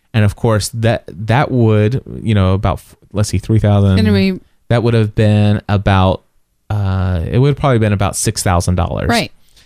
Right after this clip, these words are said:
Speaker 1: Uh, but to do the bridge, it's gonna be ab-, just over four thousand. And w-, when it's all said and done.
Speaker 2: Right.
Speaker 1: But the
Speaker 2: After
Speaker 1: thing
Speaker 2: the
Speaker 1: is, they
Speaker 2: root
Speaker 1: do say that, you know,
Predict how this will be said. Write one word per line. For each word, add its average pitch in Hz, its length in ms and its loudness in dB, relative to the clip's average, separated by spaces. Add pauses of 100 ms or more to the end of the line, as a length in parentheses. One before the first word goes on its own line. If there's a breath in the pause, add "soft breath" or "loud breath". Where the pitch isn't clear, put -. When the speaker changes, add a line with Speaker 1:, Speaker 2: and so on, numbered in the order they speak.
(300 soft breath)
Speaker 1:
Uh, 104 280 4 (160)
but 113 200 0
to 110 120 -2
do 113 160 0
the 104 100 -2
bridge, 160 360 0
it's 113 140 -4
gonna 107 160 0
be 101 320 2
ab-, 101 360 -2
just 127 280 -2
over 104 160 2
four 123 340 0
thousand. - 500 -4 (560)
And 113 720 2
w-, 85 300 -10
when 113 180 2
it's 107 120 -2
all 98 140 2
said 92 200 -2
and 90 100 0
done. 98 180 2
Speaker 2:
Right. 208 240 -2
Speaker 1:
But 127 200 -2
the - 60 0
Speaker 2:
After 190 140 0
Speaker 1:
thing 160 100 2
Speaker 2:
the 170 40 2
Speaker 1:
is, 143 120 0
they 120 160 0
Speaker 2:
root 117 80 -4
Speaker 1:
do 147 140 2
say 117 260 0
that, 110 200 0
you 107 140 0
know, 101 320 0